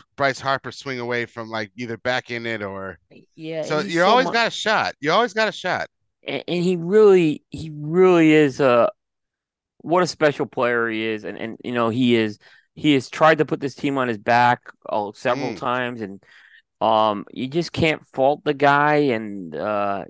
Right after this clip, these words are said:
Speaker 2: he is, I, I, you know, he's, he's real. I never thought it was gonna work out as well as it has. I thought at some point maybe there would be a meltdown with him in the organization, but he's here four years now, and he is,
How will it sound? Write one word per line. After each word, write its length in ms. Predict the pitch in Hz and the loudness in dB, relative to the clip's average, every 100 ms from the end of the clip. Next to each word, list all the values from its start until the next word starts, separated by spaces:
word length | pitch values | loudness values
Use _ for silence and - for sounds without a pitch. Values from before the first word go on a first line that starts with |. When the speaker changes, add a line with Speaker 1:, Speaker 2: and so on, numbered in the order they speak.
| _ | _
Speaker 2:
he 560 | 110 120 117 113 113 | -14 -6 -2 0 0
is, 200 | 110 101 _ _ _ _ _ _ _ - | -2 -6 _ _ _ _ _ _ _ -18
I, 240 | - - - - - - | -16 -16 -18 -20 -20 -14
I, 180 | - 92 | -4 -2
you 300 | 107 107 113 | -2 0 2
know, 200 | 113 113 | 2 0
he's, 420 | 107 120 107 98 | -2 -2 -2 -6
he's 340 | 120 113 101 | -6 -6 -8
real. 380 | 107 110 131 147 | -6 0 4 6
I 120 | - 131 | 4 2
never 400 | 127 147 175 180 | 2 2 2 0
thought 260 | - 160 | 2 2
it 40 | 147 | 2
was 120 | 127 | 0
gonna 140 | 143 | -2
work 300 | 110 120 113 | 0 0 0
out 180 | 127 123 | 2 2
as 100 | 101 | 0
well 220 | 110 110 | -4 -4
as 100 | 104 | -4
it 80 | 98 | -6
has. 320 | 95 113 107 | -2 0 0
I 100 | 104 | -2
thought 240 | 101 123 107 | -6 -8 -8
at 100 | - | -8
some 220 | - 120 | -8 -6
point 260 | 123 117 - | -4 -6 -6
maybe 320 | 95 110 110 | -10 -8 -4
there 140 | 107 | -2
would 60 | 107 | -2
be 80 | 104 | -4
a 40 | |
meltdown 640 | 98 98 110 123 120 127 127 _ - _ _ _ | -4 -4 -2 0 0 0 -4 _ -20 _ _ _
with 160 | 107 104 | -2 0
him 120 | 113 | 0
in 60 | 107 | -2
the 100 | 104 | -2
organization, 720 | 107 104 95 98 117 160 135 | -2 -2 -6 -6 -6 -8 -2
but 220 | 107 104 _ - _ _ _ | -2 -2 _ -20 _ _ _
he's 260 | - - 123 | -10 -6 -2
here 140 | 147 | -2
four 280 | 120 - 143 | -2 -2 0
years 320 | 135 156 165 117 | 0 -2 -2 -4
now, 320 | 113 117 110 | -4 -2 -4
and 120 | 107 | -8
he 200 | 120 135 | -8 -6
is, 340 | 123 110 - | -6 -8 -16